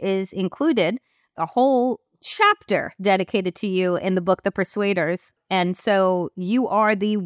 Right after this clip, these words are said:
messenger. You are the message maker, as your platform says. And my God, do we need a message? Do we need some fixing? Because as it turns out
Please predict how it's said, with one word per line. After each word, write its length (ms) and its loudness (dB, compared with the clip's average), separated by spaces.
messenger. 720 -2
You 220 0
are 100 6
the 160 -2
message 460 -2
maker, 460 0
as 220 -2
your 420 0
platform 800 -2
says. 560 -2
And 160 0
my 220 4
God, 520 2
do 220 2
we 180 2
need 200 2
a 80 6
message? 600 -2
Do 180 0
we 140 0
need 260 0
some 200 2
fixing? 580 -4
Because 500 0
as 180 2
it 100 -2
turns 360 0
out 240 2